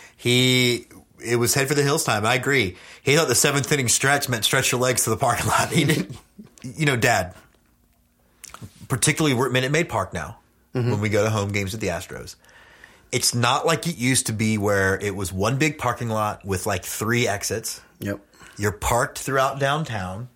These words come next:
Speaker 2: Mm-hmm.
Speaker 1: Use some strategy. Walk you a couple blocks, and the traffic is a lot less to handle. And, Dad, sometimes things happen like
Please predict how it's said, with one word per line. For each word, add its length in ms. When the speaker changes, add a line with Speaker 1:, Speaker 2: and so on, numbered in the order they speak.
Speaker 2:
Mm-hmm. 300
Speaker 1:
Use 340
some 220
strategy. 840
Walk 400
you 100
a 40
couple 380
blocks, 540
and 180
the 60
traffic 500
is 140
a 60
lot 280
less 160
to 140
handle. 360
And, 160
Dad, 200
sometimes 720
things 340
happen 400
like 380